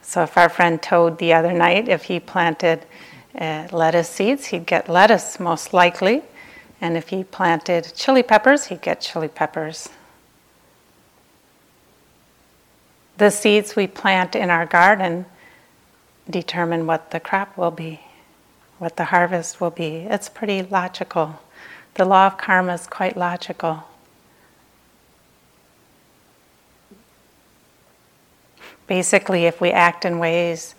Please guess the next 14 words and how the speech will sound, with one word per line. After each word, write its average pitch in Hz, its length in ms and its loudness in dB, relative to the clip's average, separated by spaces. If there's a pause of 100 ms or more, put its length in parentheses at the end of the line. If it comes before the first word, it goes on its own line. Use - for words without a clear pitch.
(480)
that 180 220 0
spread, 170 540 -2 (100)
um, 170 340 -8
kindness, 180 880 -6 (920)
uh, 185 200 -12 (680)
happiness 175 720 -6
is 175 240 -10
more 175 200 -4
likely 170 400 -2
to - 160 -14
follow. 175 580 2
And 175 220 -6
if 165 200 -14
we 170 260 -4